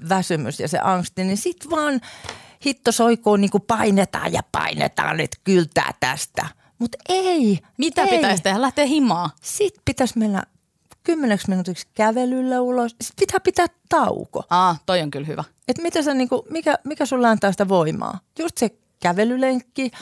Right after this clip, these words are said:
Speaker 1: tai sit päiväunet. Siis
Speaker 2: Aa.
Speaker 1: Pinkin mielestä niinku tommoset pienet päiväunet, niin ne on ihan mahtava
Speaker 2: Sehän onkin
Speaker 1: energialisäys.
Speaker 2: muuten meidän loppulahjamme me lukijoille,
Speaker 1: Joo, me
Speaker 2: ei kuulu
Speaker 1: kerromme, miten
Speaker 2: kuulijoille.
Speaker 1: otetaan täydelliset päiväunet.
Speaker 2: Mahtavaa.
Speaker 1: Mut,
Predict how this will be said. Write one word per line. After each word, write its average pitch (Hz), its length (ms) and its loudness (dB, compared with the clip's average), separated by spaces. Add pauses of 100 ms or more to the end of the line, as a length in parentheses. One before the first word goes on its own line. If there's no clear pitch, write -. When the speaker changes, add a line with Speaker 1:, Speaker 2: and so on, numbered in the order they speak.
(460)
Speaker 1:
tai 240 300 4 (160)
sit - 300 -4 (340)
päiväunet. 202 920 -2 (180)
Siis - 180 -6
Speaker 2:
Aa. 185 140 0
Speaker 1:
Pinkin 196 280 4
mielestä 170 260 0
niinku 175 160 -6
tommoset 196 320 -2 (480)
pienet 180 560 -2
päiväunet, 185 580 0
niin 190 180 -2
ne 233 60 0
on 233 220 -2
ihan 233 400 -4
mahtava 254 640 -4
Speaker 2:
Sehän 233 300 2
onkin - 100 2
Speaker 1:
energialisäys. - 380 0
Speaker 2:
muuten 175 160 -2
meidän 165 300 -4 (100)
loppulahjamme 202 1400 -2 (220)
me 151 120 -14 (100)
lukijoille, 160 380 2 (100)
Speaker 1:
Joo, 151 100 -12
me 180 100 0
Speaker 2:
ei 175 80 -2
kuulu 175 120 2
Speaker 1:
kerromme, 196 300 2
miten - 100 2
Speaker 2:
kuulijoille. 170 280 2
Speaker 1:
otetaan 156 420 2 (200)
täydelliset 139 720 -2
päiväunet. - 520 -10 (200)
Speaker 2:
Mahtavaa. 160 320 -4
Speaker 1:
Mut, 160 80 -8